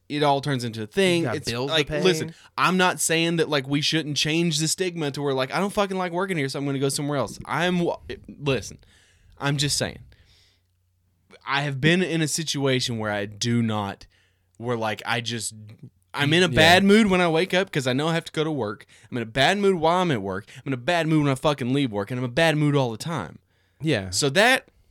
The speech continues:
Speaker 1: in itself should tell you I should not work there.
Speaker 2: Hundred percent.
Speaker 1: But, like, I gotta pay the bills. I
Speaker 2: Yeah.
Speaker 1: can't just quit because
Speaker 2: There's not, they're not just handing out jobs.
Speaker 1: for this, yeah, and, and so,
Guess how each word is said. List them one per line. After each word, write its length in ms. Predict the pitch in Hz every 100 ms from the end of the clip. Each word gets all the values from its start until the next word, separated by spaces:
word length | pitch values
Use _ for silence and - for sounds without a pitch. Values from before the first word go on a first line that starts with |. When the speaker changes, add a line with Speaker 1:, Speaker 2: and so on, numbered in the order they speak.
| -
Speaker 1:
in 80 |
itself 400 | 196 175 - 196
should 140 | - 151
tell 120 | 180
you 160 | 156 143
I 40 |
should 280 | 127 - 160
not 260 | 151 131
work 280 | 123 139 170 -
there. 260 | 76 50 _ _ _ _ _ _ -
Speaker 2:
Hundred 180 | 160 139
percent. 160 | 127 107
Speaker 1:
But, 40 |
like, 240 | 139 120 -
I 140 | 123
gotta 380 | 123 127 135 123 - _ _ -
pay 280 | 139 139
the 120 | 117 92
bills. 540 | 101 135 101 69 -
I 40 | -
Speaker 2:
Yeah. 140 | 165
Speaker 1:
can't 240 | 127 139 131
just 320 | 123 127 -
quit 400 | - 131 135 -
because 420 | 113 139 120 113 -
Speaker 2:
There's 160 | 117 113
not, 160 | 139
they're 80 | 165
not 100 | 180
just 120 | 147
handing 280 | - 151 147
out 100 | 123
jobs. 340 | 131 131 101
Speaker 1:
for 100 | 147
this, 320 | 147 240 254 -
yeah, 160 | 143 -
and, 220 | 143 147
and 140 | 147
so, 360 | 139 165 151 143